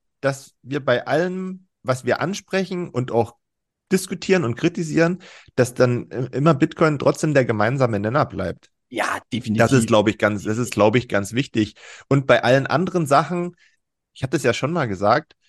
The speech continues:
Speaker 1: ähm, aber man kommt halt auch manchmal nicht drum rum. Ich glaube, wir sollten wieder auch dahin kommen, es einfach fließen zu lassen, weißt du? Weil du kannst, das steht uns auch nicht zu,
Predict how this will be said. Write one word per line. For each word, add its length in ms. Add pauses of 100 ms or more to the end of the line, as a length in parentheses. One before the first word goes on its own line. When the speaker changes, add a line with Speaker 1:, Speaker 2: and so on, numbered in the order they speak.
(280)
Speaker 1:
ähm, 240 (100)
aber 100
man 120
kommt 240
halt 120
auch 100
manchmal 280
nicht 200
drum 140
rum. 300 (1040)
Ich 120
glaube, 300
wir 100
sollten 640 (580)
wieder 360
auch 100
dahin 320
kommen, 400 (720)
es 120
einfach 360
fließen 500
zu 160
lassen, 400
weißt 280
du? 140
Weil 160
du 120
kannst, 500 (520)
das 180
steht 240
uns 140
auch 120
nicht 220
zu, 500